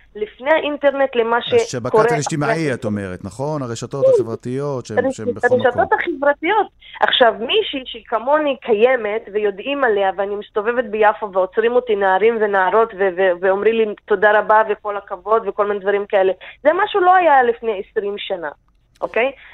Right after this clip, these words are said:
Speaker 1: אז אם אנחנו רוצים להסתכל על דברים, אפילו כולל, כי את, את, אנשים רוצים לשאול אותי, מה אני חושבת על עבאס ועל אחמד טיבי,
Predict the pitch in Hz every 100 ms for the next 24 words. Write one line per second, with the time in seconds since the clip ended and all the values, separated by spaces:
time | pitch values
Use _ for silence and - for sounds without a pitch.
0 | - 180 254 370 359 349 320 277 - 330
1 | 302 - 240 - 294 254 214 208 185 190
2 | 214 214 208 - - 403 392 370 349 -
3 | _ - 269 294 277 - 226 196 - 180
4 | - - - 170 - 190 196 - 233 208
5 | 240 226 202 214 214 208 185 180 190 -
6 | 254 262 254 226 240 254 240 226 208 208
7 | 208 190 240 226 202 - 190 190 - 208
8 | 202 233 214 196